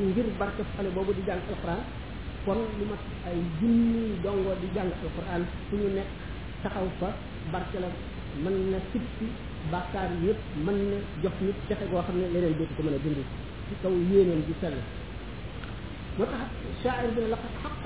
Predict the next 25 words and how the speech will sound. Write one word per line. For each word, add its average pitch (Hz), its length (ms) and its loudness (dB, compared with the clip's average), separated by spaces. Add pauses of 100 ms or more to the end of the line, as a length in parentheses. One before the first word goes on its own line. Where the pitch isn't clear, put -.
أن 240 200 0
يهدى 214 420 4 (100)
إليه 247 380 2
كرامة 208 500 -2 (240)
بتعليم 226 760 0
حرف 226 300 -4 (180)
واحد 233 520 2 (280)
ألف 277 300 -4
درهم." 185 320 4 (920)
Yell 254 320 4
na 247 200 4 (420)
ku - 140 0
la 247 100 4
xamal 226 260 2
wenn 233 300 2 (140)
xarf 220 300 -2
rek 220 180 -2 (600)
nga 185 240 4 (680)
góor 247 280 2 (120)
góorlu 220 420 4 (220)
dajale 214 440 0
alal 220 320 0
ñaq 214 240 0 (380)
ba 202 180 0
am 220 160 2